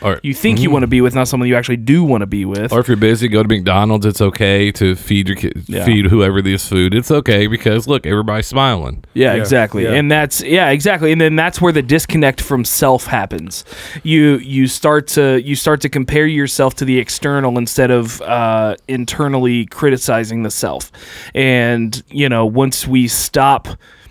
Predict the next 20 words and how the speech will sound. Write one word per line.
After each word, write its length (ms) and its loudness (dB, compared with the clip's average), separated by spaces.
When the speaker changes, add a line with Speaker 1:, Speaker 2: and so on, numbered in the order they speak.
Speaker 2:
th-, 480 -2
th-, 200 2
there 200 2
was 180 4
a 60 2
certain 400 0
point 420 0
where 260 4
society 520 2
decided 460 0
that 80 2
we 160 -2
needed 320 -2
to 100 -8
start 360 0
externalizing 1120 -2
our 320 -2
complaints 640 -4
instead 440 -2
of, 440 0